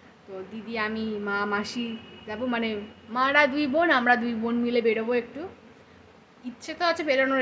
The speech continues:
এবার কখন ওয়েদার কেমন থাকে না থাকে সে তার উপরে ডিপেন্ড করছে, কারণ সন্ধ্যেবেলায় সবাই চলে আসবে, তখন একটা মজা হবে, তখন আর বেরোতে টাইমও হবে না আর ইচ্ছেও করবে না। তো ভা-, ভাবা হয়েছে যে লাঞ্চের পরেই চারটে পাঁচটা নাগাদ বেরোবো। তো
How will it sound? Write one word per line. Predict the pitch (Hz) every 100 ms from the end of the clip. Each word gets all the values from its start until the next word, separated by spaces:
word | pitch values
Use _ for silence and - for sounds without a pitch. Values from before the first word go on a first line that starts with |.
| 240
এবার | 240 233
কখন | 214 - 269 254
ওয়েদার | 220 208 240 254
কেমন | 247 254 269
থাকে | 233 254 247
না | 208 208
থাকে | 226 247
সে | 240
তার | 196 196
উপরে | 220 208
ডিপেন্ড | 208 202
করছে, | 196 190 214
কারণ | 220 226
সন্ধ্যেবেলায় | 226 220 226 240
সবাই | 240 226 220
চলে | 214 214
আসবে, | 214 240
তখন | 196 214
একটা | 208 220
মজা | 208 196 214
হবে, | 202 196
তখন | 196 226
আর | 214
বেরোতে | 208 208 226 220 - - -
টাইমও | 196 233 277
হবে | 294 330
না | 349
আর | 285
ইচ্ছেও | 240 294 269
করবে | 233 208 208
না। | 208 247 - - - - - - - -
তো | - 202
ভা-, | 196 196 185
ভাবা | 202 226 269
হয়েছে | 262 262 285
যে | 269
লাঞ্চের | 226 226 269 269
পরেই | 285 349 294
চারটে | 240 - 262
পাঁচটা | 233 233 247
নাগাদ | 233 233 220
বেরোবো। | 208 208 220 - - - - - -
তো | -